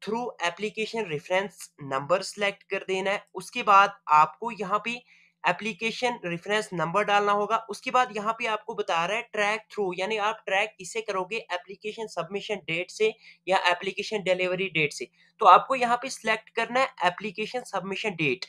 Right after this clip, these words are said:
तो आपको यहाँ पे अपना एप्लीकेशन सबमिशन डेट जो है, ज-, जिस दिन आपने अपना एप्लीकेशन सबमिट किया है, तो आपको वो डेट यहाँ पे डाल देना। उसके बाद आपको यहाँ पे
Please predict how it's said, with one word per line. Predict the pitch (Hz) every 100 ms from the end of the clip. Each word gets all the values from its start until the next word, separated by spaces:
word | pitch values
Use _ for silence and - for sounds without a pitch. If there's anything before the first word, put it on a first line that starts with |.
| _ _ _ -
तो |
आपको | - 226 233 262
यहाँ | 214 214 233
पे | 240 240 -
अपना | 175 214 226 165
एप्लीकेशन | 170 196 185 208 220
सबमिशन | 190 170 190 226 214
डेट | 185 196 165
जो | 190
है, | 208
ज-, | 170 180 -
जिस | 160 180
दिन | 208 214
आपने | 190 185 208 156
अपना | 156 185 170
एप्लीकेशन | 170 185 185 175 196
सबमिट | - 147 190
किया | - 202
है, | 254 - - -
तो |
आपको | 175 190 - 240
वो | 208 202
डेट | 208 220 196
यहाँ | 180 180
पे | 220 208
डाल | 143 127
देना। | 120 123 -
उसके | - - 220
बाद | 226 - -
आपको | 160 - -
यहाँ | 220 208 208
पे | 220